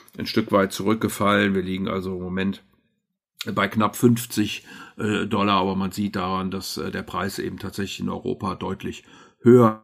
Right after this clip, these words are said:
ist, weil Europa eben diesen Bedarf hat, die Nachfrage hat, äh, und jetzt händeringend eben, äh, überall nach, äh, Flüssiggas sucht, was dann in, äh, Europa angelandet werden kann.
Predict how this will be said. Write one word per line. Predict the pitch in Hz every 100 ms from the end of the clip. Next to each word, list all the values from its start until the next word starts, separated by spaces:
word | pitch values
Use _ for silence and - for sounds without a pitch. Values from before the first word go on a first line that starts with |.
| 90
ist, | 87 101 -
weil | 92 90
Europa | - 98 98 101 -
eben | 107 107
diesen | 98 95 95
Bedarf | 98 98 104 107
hat, | 101 98
die | 101
Nachfrage | 95 95 95 - 90 95 90
hat, | 92 - - - - - -
äh, | 92 92
und | - 95
jetzt | 95 95 -
händeringend | 107 110 107 95 98 95 98 -
eben, | - 95 95 95 92 98
äh, | 101 95
überall | - 110 107 90 95 98 95
nach, | 92 190 - -
äh, | -
Flüssiggas | - - - 95 - 92 92 -
sucht, | - - 107 104 -
was | 87 -
dann | 95 90 -
in, | 92 87 87
äh, |
Europa | 92 90 95 87 90 101 -
angelandet | 95 92 85 87 87 -
werden | 85 92
kann. | - 78